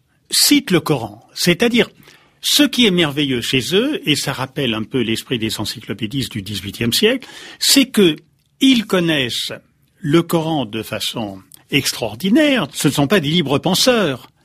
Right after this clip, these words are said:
Ce sont des personnes qui ont beaucoup travaillé sur les versets coraniques, mais en plus, ils ont travaillé sur les autres religions. C'est-à-dire que c'est ça qui amène cet esprit de tolérance. C'est-à-dire,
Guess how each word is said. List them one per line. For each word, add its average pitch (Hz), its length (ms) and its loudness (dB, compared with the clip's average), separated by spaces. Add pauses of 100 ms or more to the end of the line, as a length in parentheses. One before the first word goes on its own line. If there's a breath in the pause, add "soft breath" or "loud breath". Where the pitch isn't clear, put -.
Ce - 180 -2
sont 131 340 0 (300 loud breath)
des 135 140 2
personnes 143 480 0
qui 143 160 -2
ont 117 120 -2 (440)
beaucoup 214 400 2
travaillé 135 680 0 (440 loud breath)
sur 165 480 2
les 127 140 4
versets 120 360 0
coraniques, 165 600 0 (320 loud breath)
mais 226 440 4 (100)
en 202 160 0
plus, 320 500 2 (360 soft breath)
ils 226 320 2
ont 202 120 0
travaillé 190 680 -2
sur 240 440 2
les 175 320 2
autres 285 240 0
religions. 254 600 4 (500 soft breath)
C'est-à-dire 214 680 2
que 196 260 4 (420 soft breath)
c'est - 220 2
ça 277 260 -2
qui 190 180 2
amène 160 360 2
cet 135 280 0
esprit 135 340 -2
de 123 100 -2
tolérance. 123 640 0
C'est-à-dire, 175 480 2